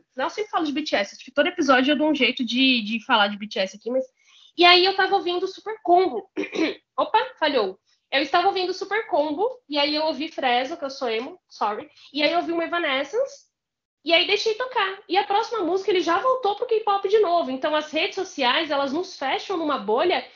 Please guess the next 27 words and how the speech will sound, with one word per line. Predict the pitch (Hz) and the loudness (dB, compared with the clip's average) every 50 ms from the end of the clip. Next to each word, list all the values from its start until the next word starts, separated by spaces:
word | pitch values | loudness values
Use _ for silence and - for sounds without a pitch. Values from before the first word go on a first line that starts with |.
| - _ _ _ | -20 _ _ _
que | - 302 | -8 -2
se | - 370 | -2 -2
a | |
gente | 330 330 359 359 349 - | 0 2 0 0 0 0
não | 349 311 302 302 359 440 | 0 0 2 2 2 2
for | 427 539 523 523 508 | 0 0 -2 -2 -4
atrás, | 508 - 392 381 392 | -2 0 0 0 2
a | 403 427 | 2 4
gente | 427 415 403 403 - | 4 4 2 4 0
fica | - 359 - 381 | -4 -2 -2 -2
naquilo | 349 349 370 - - - 294 330 349 403 415 | -4 -4 -6 -8 -6 -4 -2 0 2 2 2
e | 359 349 | 0 0
só | - - 330 | -2 -4 -4
aquilo, | 330 - - - 269 294 349 370 381 370 | -4 -6 -8 -4 -2 0 0 2 0 0
e | 330 | -2
conhece | - - 311 302 294 294 294 - | -2 -2 0 0 0 -2 -4 -8
só | - 302 | -8 -8
coisa | 294 - 302 294 285 | -4 -4 -4 -4 -2
daquele | 254 285 285 - 285 269 | -4 -4 -4 -4 -6 -6
tipo, | 269 - - 311 320 - 392 | -4 -2 -2 -2 0 4 4
e | |
não | 392 427 440 | 4 4 4
aprende | 440 427 415 427 415 | 2 4 4 4 4
outras | 320 - 240 233 - | 4 0 -4 -10 -4
coisas | - 214 214 190 190 | -4 -4 -4 -4 -8
diferentes, | 180 180 180 - 220 139 - - - - | -10 -8 -4 -2 -2 -2 -2 -4 -10 -6
né? | - 185 190 - | -4 -4 -4 -4